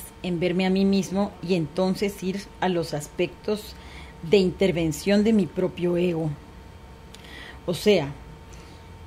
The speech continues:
tengo que analizar si mi ego y sus temores está dentro de este conflicto entrando en evasión, en negación, en postergación, <clears throat> en culpar a otros,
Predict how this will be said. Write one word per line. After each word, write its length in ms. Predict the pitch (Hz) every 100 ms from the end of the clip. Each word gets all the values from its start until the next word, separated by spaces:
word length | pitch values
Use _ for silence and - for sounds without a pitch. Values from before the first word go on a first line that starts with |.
| - - -
tengo 380 | 226 233 233 233
que 140 | 214
analizar 800 | 208 214 214 170 - 196 240 277 - - -
si 120 | 196 196
mi 260 | 185 180
ego 220 | 214 262
y 40 | 269
sus 280 | 269 220 -
temores 720 | 180 165 185 247 202 220 - - - - - - - - - - - - 185
está 400 | 185 - 220 208
dentro 440 | 277 370 - 339
de 80 | 277
este 240 | 277 277
conflicto 580 | - 214 - 208 214 254
entrando 400 | 220 180 190 190
en 140 | 202
evasión, 760 | 185 165 160 - 202 226 269 302 - - - -
en 240 | 208 196
negación, 840 | 196 175 165 - 208 226 240 247 247 - - - - - -
en 220 | 247 -
postergación, 1300 | 202 196 - 202 180 165 - 202 214 226 240 240 - - - - - -
<clears throat> 400 | 359 277 233 -
en 160 | 220
culpar 460 | - 190 170 190 190
a 140 | 185
otros, 600 | 180 214 220 220 214 -